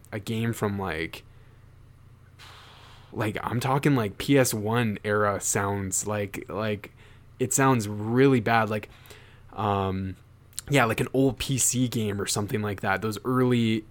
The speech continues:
games of, uh, you know, N P C dialogue and stuff like that and voice acting. Like, it just sounds that bad. So I'm gonna reinstall it and see if that fixes it, because one person on Reddit was telling me that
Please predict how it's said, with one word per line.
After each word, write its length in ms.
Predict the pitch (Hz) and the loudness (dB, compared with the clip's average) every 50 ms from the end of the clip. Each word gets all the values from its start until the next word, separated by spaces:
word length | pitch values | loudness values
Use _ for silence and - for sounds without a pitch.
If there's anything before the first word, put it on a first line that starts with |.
| 117 110 | -10 -6
games 500 | - 113 107 107 107 107 104 104 95 - | -4 -4 -2 -2 -2 -2 -2 -2 -2 -2
of, 300 | 104 101 101 95 - - - - - - - - - - - - - - - - - - | -2 -2 -2 -4 -8 -14 -20 -20 -20 -20 -20 -20 -20 -20 -20 -20 -20 -20 -20 -20 -16 -8
uh, 540 | - 101 104 98 98 98 98 98 98 92 - - - - - - - - - - - - - - - - - - - - - - | -2 0 0 0 2 0 -2 -2 -2 -4 -6 -6 -10 -16 -20 -20 -20 -20 -20 -20 -20 -20 -20 -20 -20 -20 -20 -20 -20 -20 -10 -6
you 100 | 123 107 | -4 -2
know, 320 | 101 101 98 98 90 - - - - - - - - - - - - - - - - - - - | -2 -2 -2 -4 -6 -8 -10 -16 -20 -20 -20 -20 -20 -20 -20 -20 -20 -20 -20 -20 -20 -12 -6 -2
N 120 | 127 117 | -2 -2
P 140 | - 120 110 | -2 -2 -2
C 200 | - - 117 120 | -2 -2 -2 -2
dialogue 640 | 110 110 101 101 104 110 113 110 101 101 101 95 101 | 0 0 0 2 2 2 2 2 2 0 0 -2 -4
and 120 | 98 95 | -4 -4
stuff 280 | - - 104 95 - - | -4 -4 -4 -6 -6 -6
like 220 | 107 104 98 95 - | -6 -6 -6 -6 -6
that 260 | 104 98 98 95 98 | -6 -4 -4 -4 -4
and 120 | 95 95 | -6 -6
voice 300 | 98 104 110 113 113 - | -4 -2 0 0 0 0
acting. 320 | 110 98 95 - - 107 104 | 0 -2 -2 -4 -4 -6 -4
Like, 140 | 101 92 110 | -4 -4 -4
it 100 | 117 110 | -4 -2
just 240 | 104 131 131 - | 0 0 2 2
sounds 380 | - - 107 117 117 110 95 - | 2 2 2 2 2 0 -2 -2
that 320 | 107 104 107 104 - - | 0 2 2 0 0 -2
bad. 340 | - 107 101 - - 87 92 | 0 0 0 0 -2 -4 -4
So 160 | - 123 110 | -2 0 2
I'm 200 | 110 117 127 139 | 4 4 4 4
gonna 160 | 139 165 190 180 | 6 6 6 6
reinstall 720 | 139 127 135 135 127 113 - - - 107 110 117 123 127 | 6 6 4 4 4 2 0 -2 -2 0 2 2 2 2
it 60 | - | 2
and 100 | - 104 | 0 -2
see 160 | - - 113 | -2 0 0
if 100 | 107 - | -2 0
that 240 | - 110 107 - - | 0 0 0 0 -2
fixes 440 | - - 107 101 - - 131 127 117 | -4 -4 -4 -4 -2 -2 -2 0 2
it, 160 | 139 156 135 | 2 2 2
because 220 | 127 - 123 110 104 | 0 0 0 0 0
one 200 | 107 113 117 117 | 0 -2 0 2
person 280 | 131 135 127 - 127 | 2 2 4 4 4
on 140 | 117 113 107 | 2 4 4
Reddit 200 | 104 101 110 101 | 2 2 2 0
was 140 | 95 98 - | -2 -4 -4
telling 260 | - 110 104 104 101 | -4 -4 -4 -2 -2
me 100 | 98 98 | -4 -4
that 200 | 95 87 76 - | -4 -4 -6 -6